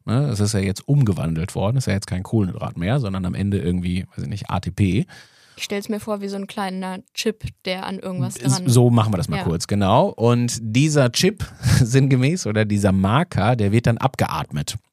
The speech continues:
Speaker 2: Mhm.
Speaker 1: Und dann kann ich in der Atemluft, ähm,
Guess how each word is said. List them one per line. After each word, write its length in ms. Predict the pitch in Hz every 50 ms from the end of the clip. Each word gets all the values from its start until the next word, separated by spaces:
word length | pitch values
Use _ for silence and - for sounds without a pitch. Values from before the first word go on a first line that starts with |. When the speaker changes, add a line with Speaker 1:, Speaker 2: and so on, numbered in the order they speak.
| _ _
Speaker 2:
Mhm. 300 | 202 196 185 185 220 240 - - - - - - - _ _
Speaker 1:
Und 220 | 98 95 98 98
dann 240 | 104 113 131 147 139
kann 200 | - 117 123 139
ich 120 | 135 -
in 80 | - 110
der 120 | 98 -
Atemluft, 680 | 82 95 98 - 120 123 131 156 214 226 - - - - _ _ _ _ _ _ _ _ _ _ _ _ _ -
ähm, 680 | 101 104 101 101 104 104 107 104 107 107 104 101 104